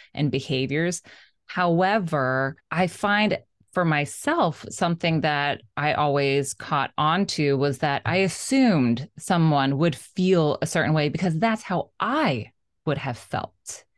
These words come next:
And so I would choose to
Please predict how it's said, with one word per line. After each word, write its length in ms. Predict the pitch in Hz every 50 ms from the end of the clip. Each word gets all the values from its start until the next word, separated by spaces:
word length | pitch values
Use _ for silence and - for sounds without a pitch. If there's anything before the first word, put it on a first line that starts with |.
| _ _ _
And 160 | - 175 165
so 220 | - - 175 160
I 380 | - - 190 208 226 254 269 262
would 280 | 220 170 156 151 147 131
choose 520 | - - 156 147 143 147 147 147 - -
to 720 | - - - 147 143 143 143 143 139 139 135 135 135 -